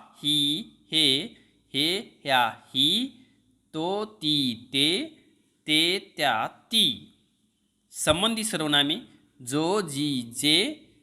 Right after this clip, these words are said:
जे, ज्या, जी. प्रश्नार्थक सर्वनामे कोण, काय.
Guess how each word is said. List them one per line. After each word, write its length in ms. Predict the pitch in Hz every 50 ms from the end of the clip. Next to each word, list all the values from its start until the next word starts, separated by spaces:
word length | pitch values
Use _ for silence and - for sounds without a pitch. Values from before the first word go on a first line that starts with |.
| _ _ _ _ - 120
जे, 460 | 117 143 160 160 165 170 190 214 180 151
ज्या, 300 | - 139 135 127 120 120
जी. 540 | 127 135 139 135 180 196 165 120 107 - - _ _ _ _ _ _ _ _ _ _ _ _ _ _ _ _ _ _ _ _ _ _ _ -
प्रश्नार्थक 600 | - 170 165 - - 208 214 220 220 220 202 -
सर्वनामे 540 | - - 147 147 143 139 131 127 131 147 196 - - _ _ _ _ _ _ _ _
कोण, 360 | - 165 165 165 170 202 269 285 - - - _ _ _ _ _ _ _ _ _ _ -
काय. 280 | 170 160 135 113 92